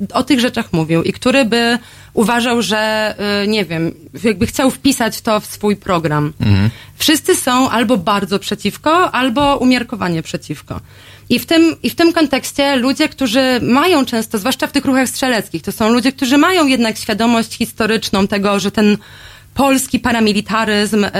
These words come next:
Speaker 1: początkowo był bardziej, e, związany z lewicą, tak? Że,
Speaker 2: Mhm.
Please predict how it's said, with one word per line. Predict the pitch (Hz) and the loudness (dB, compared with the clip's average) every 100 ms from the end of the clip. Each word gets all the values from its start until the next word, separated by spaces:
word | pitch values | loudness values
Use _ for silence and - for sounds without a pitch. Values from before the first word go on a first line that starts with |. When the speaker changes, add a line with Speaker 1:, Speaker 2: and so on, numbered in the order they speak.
| 202 202 202 202 190 180 | 0 0 0 0 -2 -2
Speaker 1:
początkowo | 226 247 226 - 202 226 | -2 0 -2 -2 -2 -2
był | 170 226 226 - - - | 0 2 0 -2 -14 -16
bardziej, | 165 202 208 208 202 196 196 185 - - - | -4 -2 0 0 0 2 0 -2 -10 -20 -4
e, | 190 185 175 185 - - | 0 2 0 -2 -6 -2
związany | 190 185 180 170 | 0 2 0 0
z | |
lewicą, | 180 160 160 - 143 | -2 -2 -4 -4 -6
tak? | 147 170 190 175 | -4 -4 -2 -2
Że, | 120 | 0
Speaker 2:
Mhm. | 107 110 | 2 2